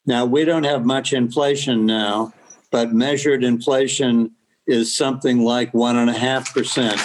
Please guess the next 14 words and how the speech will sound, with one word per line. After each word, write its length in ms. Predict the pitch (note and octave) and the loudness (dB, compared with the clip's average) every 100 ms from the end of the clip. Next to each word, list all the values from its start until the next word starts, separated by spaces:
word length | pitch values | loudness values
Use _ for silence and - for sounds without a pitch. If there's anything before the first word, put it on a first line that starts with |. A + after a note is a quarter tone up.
| - | -4
to 80 | A#2 | -4
two 240 | - C#3+ | -2 -2
percent. 580 | - - - C3 G#2 - - - - - - - - | -2 -2 -2 -2 -4 -8 -16 -14 -10 -10 -10 -10 -4
What 220 | C#3 C3+ | -4 -2
that 260 | C#3+ C3 | -4 -2
means 560 | B2+ D#3 E3 E3 D3+ C#3 | 0 2 2 2 0 -2
is 720 | C#3 C#3 C#3 C3+ B2+ B2+ - _ _ _ _ A#2 | 0 2 2 2 -2 -6 -8 _ _ _ _ -2
that 360 | B2 B2 A#2 B2 | 0 0 -2 -2
if 540 | C3+ D3 C#3+ - - - | 0 0 -2 -12 -18 -10
you 340 | - D3+ C#3 C#3+ | -4 0 2 2
buy 320 | C#3+ D3+ E3+ | 0 0 0
that 340 | C#3+ C#3 A#2 | 0 -2 -2
bond 680 | C#3 D3 C#3 B2 A#2 A#2+ A#2 - _ _ _ _ _ _ - | -2 -2 0 0 0 -2 -4 -16 _ _ _ _ _ _ -4
and 320 | C3 B2+ | 0 0